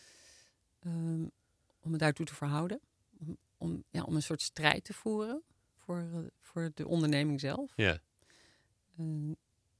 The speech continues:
Speaker 1: om dan bijvoorbeeld dat paviljoen wat ik, eh, heb neergezet, om daar überhaupt toestemming voor te krijgen, terwijl het zo duidelijk is dat het er moest komen.
Speaker 2: Ja.
Speaker 1: Daar heb ik gewoon vijf jaar over gedaan. Eh, terwijl alles om mij heen, ook, eh,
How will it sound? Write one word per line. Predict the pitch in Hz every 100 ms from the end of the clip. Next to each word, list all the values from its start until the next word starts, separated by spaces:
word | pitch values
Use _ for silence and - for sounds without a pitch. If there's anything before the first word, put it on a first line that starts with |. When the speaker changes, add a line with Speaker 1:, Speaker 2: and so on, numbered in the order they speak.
| _ _ _ _
Speaker 1:
om | - 151
dan | 135 135
bijvoorbeeld | 131 - 139 135
dat | - 123 _ _
paviljoen | 147 131 131 135 175 214
wat | 208
ik, | 202 180 -
eh, | 185 180 180
heb | 175
neergezet, | 180 175 170 - - 165 - 165
om | 156
daar | 156 160
überhaupt | 165 147 143 139 170 185 - - - _
toestemming | - 190 - 165 165
voor | -
te | -
krijgen, | - 151 160 - 170
terwijl | - 151
het | -
zo | 151
duidelijk | 143 139 139 -
is | -
dat | 147 139
het |
er | 147
moest | 147 147
komen. | 170 175 214 339 - _ - - - - - -
Speaker 2:
Ja. | 95 73
Speaker 1:
Daar | 151
heb | 143
ik | -
gewoon | 147
vijf | - 143 139
jaar | 147
over | 139
gedaan. | 139 151 160 254 330 _ _ _ _ _
Eh, | 160 151 156 151
terwijl | 143 156 160 - - - _ - -
alles | 170 190 160
om | 165
mij | 151 151
heen, | 165 175 160 135 139 _ _ _ -
ook, | 156 -
eh, | -